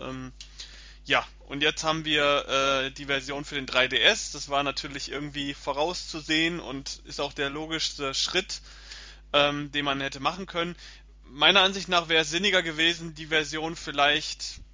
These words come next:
zeitgleich mit der Wii U-Fassung rauszubringen, äh, wo der Hype so groß war. Jetzt aktuell gibt's keinen Hype mehr dazu und ich weiß nicht, ob das überhaupt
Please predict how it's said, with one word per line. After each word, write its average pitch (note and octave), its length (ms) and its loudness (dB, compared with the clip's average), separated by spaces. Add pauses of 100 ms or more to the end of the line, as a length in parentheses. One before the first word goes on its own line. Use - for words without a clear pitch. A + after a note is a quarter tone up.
(580)
zeitgleich F#3 640 4
mit F#3+ 100 -8
der F3+ 160 -2
Wii F3+ 140 -8
U-Fassung F3 500 -8
rauszubringen, E3+ 880 -8
äh, C#3+ 360 -6 (120)
wo C3 60 -10
der B2 160 -2
Hype D#3+ 180 0
so F3 160 -8
groß E3 380 -10
war. E3 200 0 (880)
Jetzt D3 220 2
aktuell D3+ 440 0
gibt's F3+ 220 -6
keinen F#3 260 2
Hype F3 200 0
mehr F3 140 0
dazu F3 440 -4
und C#3 340 -10 (540)
ich - 100 -10
weiß C3+ 200 -2
nicht, - 260 -8
ob - 240 -16
das C#3 200 -2
überhaupt C#3+ 240 -4